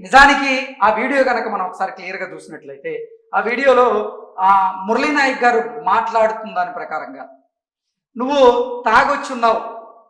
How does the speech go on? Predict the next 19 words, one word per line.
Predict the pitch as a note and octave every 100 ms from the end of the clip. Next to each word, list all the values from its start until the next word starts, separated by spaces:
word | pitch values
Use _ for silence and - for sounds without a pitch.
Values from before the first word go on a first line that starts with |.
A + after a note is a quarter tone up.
| _ G#3+
ఇక్కడ | C4
యూనిఫామ్ | A#3+ A#3 B3+ B3+ A#3+ A3 - - - _ G#3
ఏమనుకుంటున్నావో | A#3+ B3+ B3 A#3+ A3+ A3 A3+
కాల్చి | A3+ G3+ G3+ G#3
పారేస్తా" | G3 F3 E3 E3+ D#3 - - - _ _ _ _ F3+
అంటూ | G#3 A#3 G#3 G#3 - - -
ఆయన | G#3 A3
మాట్లాడినటువంటి | G#3+ A3+ A#3+ A3 G#3+ G3 G3
మాటలు | E3+ E3+ E3 D3+ - - _ -
మనకి | A3+ A#3 B3 A3 A3+ - -
స్పష్టంగా | - A#3 C4 B3+
అర్థమవుతుంది. | B3 A#3 G#3 G#3+ A3 C4
అక్కడికి | A3 G#3 G#3+
వచ్చినటువంటి | A3 B3 A3+ A3 A3 G3+ G#3+ - - F#3+
వైకాపా | G#3+ A#3+ A3+ G#3+
కార్యకర్త | - F#3+ A3 A3+ G#3 G3
ఎవరైతే | F#3 F#3 F#3
ఉన్నారో | E3+ E3 E3 D#3+ D#3 - _
అతను | F#3 G#3 A#3